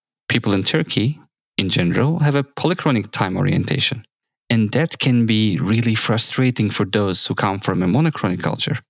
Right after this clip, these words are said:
Sometimes the firm hierarchy may make them feel stressed and offended, or the indirect communication style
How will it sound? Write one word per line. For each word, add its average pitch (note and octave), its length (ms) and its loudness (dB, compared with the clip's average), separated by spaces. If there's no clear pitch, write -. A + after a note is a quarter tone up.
Sometimes C3 600 0
the A2+ 160 0
firm B2 680 0
hierarchy A2 840 0
may F#2+ 340 0
make F#2 280 0
them F2+ 220 -2
feel F2+ 320 -2
stressed - 480 0
and G2 100 0
offended, E3 600 -2
or G2 460 0
the G2+ 220 0
indirect C#3+ 460 0
communication F#2 600 0
style G2 420 -2